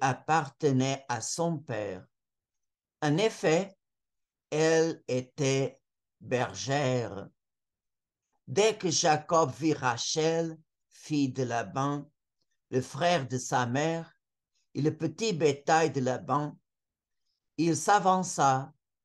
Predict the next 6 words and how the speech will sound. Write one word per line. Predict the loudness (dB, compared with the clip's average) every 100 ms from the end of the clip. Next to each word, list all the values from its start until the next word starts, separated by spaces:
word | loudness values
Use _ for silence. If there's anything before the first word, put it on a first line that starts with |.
| _ -6
roula | 0 2 2
la | 2 2
pierre | -2 -4 -2 -2 -6
posée | -6 -4 -2 4 6 6 2
sur | -10 -8 -4 -2 -4 _
l'orifice | 0 2 2 2 -2 -4 -6 -4 -6